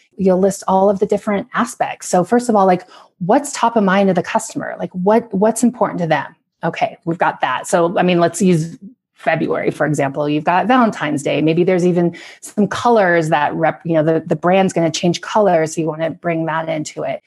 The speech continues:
Then you think about, okay, do we have campaigns? Like, what are we gonna be talking about to relate to our customers' needs?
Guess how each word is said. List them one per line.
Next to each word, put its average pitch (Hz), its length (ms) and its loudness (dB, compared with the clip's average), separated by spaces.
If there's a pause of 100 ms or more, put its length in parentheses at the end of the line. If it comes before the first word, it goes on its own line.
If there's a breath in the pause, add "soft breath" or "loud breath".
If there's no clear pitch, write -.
(320 soft breath)
Then 233 120 4
you 269 100 4
think 220 180 0
about, 180 240 4
okay, 208 200 2
do 185 120 2
we 185 100 4
have 180 240 -2
campaigns? 196 640 0
Like, 151 100 0
what 165 160 0
are 190 40 4
we 196 140 4
gonna 196 160 2
be 185 320 2 (260)
talking 220 320 -2
about 143 400 -4
to 170 120 0
relate 156 360 0
to 170 120 -2
our 147 180 0
customers' 143 600 -6
needs? - 340 -8